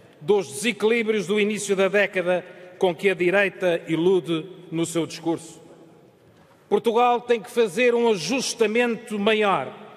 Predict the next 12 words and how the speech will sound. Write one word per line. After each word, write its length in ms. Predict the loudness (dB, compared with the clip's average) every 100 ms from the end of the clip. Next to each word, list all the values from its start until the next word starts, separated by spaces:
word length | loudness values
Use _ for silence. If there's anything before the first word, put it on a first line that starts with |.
| -20 -20 -2
porque 320 | 0 0 -2
no 300 | 0 2 2
Orçamento 500 | 0 0 0 2 0
de 60 | 0
dois 200 | -2 0
mil 200 | -2 -2
e 40 |
quinze 600 | 0 0 0 -4 -14 -16 -14 -2
o 100 | 2
Governo 400 | 4 2 2 -2
falhou 460 | 0 0 4 2
duplamente 840 | 2 -2 2 2 2 0 -2 -10